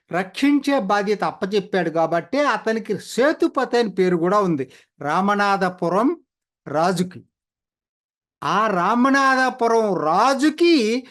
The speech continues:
బ్రిటిష్ వాళ్ళు ఇచ్చే, ఇవ్వటం జరిగింది. So అప్పటి నుంచి కూడా దాదాపుగానండి పంతొమ్మిది వందలకు అటు ఇటుగా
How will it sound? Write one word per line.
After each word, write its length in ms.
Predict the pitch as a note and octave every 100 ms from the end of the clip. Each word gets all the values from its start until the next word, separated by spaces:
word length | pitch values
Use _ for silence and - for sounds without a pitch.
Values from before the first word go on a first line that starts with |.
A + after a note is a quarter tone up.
| _ _
బ్రిటిష్ 580 | D3 A3 A3+ C4 G3 -
వాళ్ళు 300 | G#3 A#3 B3+
ఇచ్చే, 300 | F3+ F#3+ F3+
ఇవ్వటం 360 | E3 E3 F3 C#3+
జరిగింది. 460 | C3 B2 A2+ G2+ _ _ _ _ _ _ _ -
So 100 | C4+ -
అప్పటి 500 | C#3+ - - D4+ D4
నుంచి 320 | D4+ D4 E4 D#4
కూడా 320 | C#4 C#4 D4
దాదాపుగానండి 1200 | G#3 G3 B3 C#4 C#4+ D4+ D#4 C#4 C4+ B3+ B3 C4
పంతొమ్మిది 840 | - F3+ F#3+ F#3+ G3+ F#3+ G3 F#3+
వందలకు 440 | F#3 F#3 G#3+ A3+ G3+
అటు 280 | E3 -
ఇటుగా 540 | G3+ F#3 F3+ F3 G3+